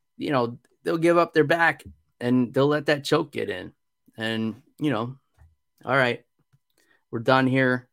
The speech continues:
Let's, let's get on with it. Let's go to the next one. And I'm not shaming anybody for this either. There, there's no shame in it. Uh, it doesn't make you any less of a fighter. Like, sometimes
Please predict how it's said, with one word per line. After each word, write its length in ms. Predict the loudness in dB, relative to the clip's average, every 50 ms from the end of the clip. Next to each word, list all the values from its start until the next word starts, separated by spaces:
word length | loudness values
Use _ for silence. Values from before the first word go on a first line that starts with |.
| _ _ _ -6
Let's, 400 | -4 -4 -4 -6 -10 -14 -16 -18 _ _ -20 -20 -20 _ _ _ _ _ _ _ _ _ -16 -16 -16 -18 _ _ _ -6
let's 260 | -4 -4 -2 -4 -2
get 160 | -2 2 4
on 220 | 4 4 4 2 2
with 120 | -2 -4
it. 100 | -4 -4
Let's 200 | -4 -6 -6 -4
go 140 | -2 -2 0
to 80 | 0 -2
the 140 | -2 -4
next 260 | -6 -6 -8 -10 -12 -14
one. 160 | -16 -16 -18 -20 _ _ _ _ _ _ _ -8 -8 -8 -10 -18 _ _ _ _ _ _ _ _ _ -20 -20 _ _ _
And 140 | -6 -4 -2
I'm 120 | 0 2
not 180 | 2 2 2 2
shaming 340 | 0 0 0 2 2 2 2
anybody 300 | 2 2 2 2 2 2
for 140 | 0 0
this 220 | 0 0 -2 -2 -2
either. 340 | -2 -2 -2 -4 -6 -10 _ _ _ -20 -20 -20 -20 -20 -20 -20 _ _
There, 200 | -8 -6 -6 -4
there's 260 | -4 -4 -4 -2 0
no 160 | 2 2 0 0
shame 340 | -2 -4 -6 -6 -6 -8
in 100 | -10 -12
it. 120 | -16 -18 -20 -20 -20 -20 -14 _
Uh, 240 | -8 -6 -4 -4 -4 -4
it 80 | -2
doesn't 220 | 0 0 2 4 4
make 160 | 2 2 0
you 60 | 0
any 160 | 0 0 0
less 240 | 0 0 -2 -2 -4
of 80 | -8 -12
a 60 | -6
fighter. 340 | -4 -4 -4 -4 -4 -8 -10
Like, 220 | -12 -14 -14 -12
sometimes 720 | -8 -8 -8 -4 -2 0 0 0 0 -2 -4 -6 -10 -16